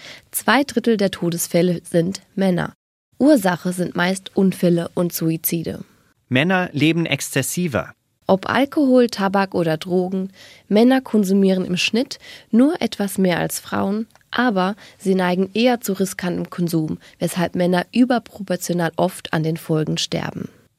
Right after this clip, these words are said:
Speaker 2: Traditionelle Rollenbilder stehen Männern oft im Weg.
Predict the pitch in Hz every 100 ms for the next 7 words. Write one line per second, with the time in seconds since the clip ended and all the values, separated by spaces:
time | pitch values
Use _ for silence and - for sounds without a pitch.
0 | - - 170 196 - 151 143 143 123 147
1 | 165 107 92 90 110 156 - - 139 131
2 | 123 147 147 - 113 - 147 147 135 -